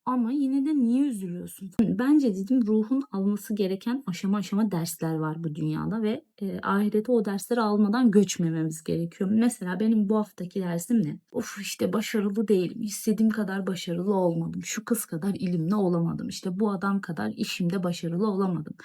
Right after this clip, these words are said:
iş kuramadım, şunu yapamadım, bunu yapamadım." falan. Niye? Neden yani? Neden dedim buna düşüyorum. Sonra dedim ki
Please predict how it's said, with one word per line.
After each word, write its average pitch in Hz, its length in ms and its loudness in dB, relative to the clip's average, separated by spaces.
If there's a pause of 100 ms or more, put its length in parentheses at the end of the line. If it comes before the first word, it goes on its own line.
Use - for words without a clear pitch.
(320)
iş 220 260 -2
kuramadım, 202 680 0
şunu 226 300 4
yapamadım, 208 640 4
bunu 220 160 8
yapamadım." 175 560 2
falan. 175 380 2
Niye? 226 400 8
Neden 165 440 0
yani? 151 400 -4 (600)
Neden 175 400 2
dedim 151 280 -4
buna 151 240 -2
düşüyorum. 165 640 -4
Sonra 233 160 4
dedim 226 260 4
ki 208 280 0